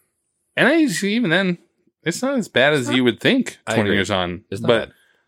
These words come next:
Speaker 1: their commitment to practical effects in the, uh, effects in this twenty years on is what has starting to even make me more, appreciate it more.
Speaker 2: Mm-hmm.
Speaker 1: 'Cause it's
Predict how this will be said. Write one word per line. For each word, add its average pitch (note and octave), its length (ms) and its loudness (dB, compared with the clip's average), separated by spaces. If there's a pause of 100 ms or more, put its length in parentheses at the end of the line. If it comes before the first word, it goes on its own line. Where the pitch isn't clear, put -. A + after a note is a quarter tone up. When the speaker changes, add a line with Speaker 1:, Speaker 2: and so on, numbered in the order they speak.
Speaker 1:
their C3 260 4
commitment C#3+ 440 -6
to - 60 -18
practical A2 400 -2
effects G2+ 360 -4
in F#2+ 100 -8
the, F#2 240 -8
uh, A2+ 200 4
effects A2+ 400 -2
in G2 60 -4
this - 260 -8 (1500)
twenty C3+ 300 -2
years B2+ 200 0
on G#2+ 300 0
is G2+ 240 -6
what G2 200 -2
has G2 180 -8
starting C3 540 0
to B2 60 0
even G#2+ 340 -4
make G#2 180 -8
me G#2 80 -6
more, G2+ 300 -6
appreciate G2+ 480 -2
it - 100 -10
more. G2 640 -2
Speaker 2:
Mm-hmm. C#2+ 340 -8 (160)
Speaker 1:
'Cause A#2+ 180 2
it's - 360 -2